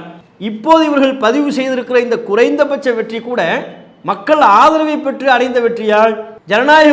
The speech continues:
பூர்வமாக இவர்கள் அடைந்த வெற்றியா? துளி கூட கிடையாது. நாட்டின் வளர்ச்சி பாதையை நோக்கி மோடி அழைத்து செல்கிறார். ஆகவே நம்ம ஓட்டு போடுறதா இருந்தா இவங்களுக்கு தான் ஓட்டு போட்டாகணும் அப்படின்னு மக்கள் கொடுத்த வெற்றியா இது? கிடையவே கிடையாது. இது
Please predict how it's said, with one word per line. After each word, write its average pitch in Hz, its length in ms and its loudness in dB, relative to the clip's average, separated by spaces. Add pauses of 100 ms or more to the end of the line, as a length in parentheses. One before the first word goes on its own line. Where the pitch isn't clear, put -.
(100)
பூர்வமாக 269 520 2
இவர்கள் 247 280 2
அடைந்த 247 300 0
வெற்றியா? 214 360 0 (720)
துளி 277 180 -4 (100)
கூட 294 100 0 (100)
கிடையாது. 202 300 -2 (300)
நாட்டின் 240 380 0
வளர்ச்சி 233 300 -2 (100)
பாதையை 240 380 0 (180)
நோக்கி 247 280 -2 (140)
மோடி 247 260 -2
அழைத்து 233 240 -2 (100)
செல்கிறார். 240 400 2 (520)
ஆகவே 240 320 2
நம்ம 220 240 -6 (120)
ஓட்டு 262 180 0 (100)
போடுறதா 247 360 2
இருந்தா 247 220 -2
இவங்களுக்கு 240 340 -4
தான் 247 160 2
ஓட்டு 240 140 -2 (100)
போட்டாகணும் 214 580 2 (160)
அப்படின்னு 269 320 -4
மக்கள் 262 240 -4
கொடுத்த 240 200 -6 (180)
வெற்றியா 175 320 -6 (100)
இது? 254 160 -6 (840)
கிடையவே 262 440 0
கிடையாது. 196 300 -2 (580)
இது 170 120 -8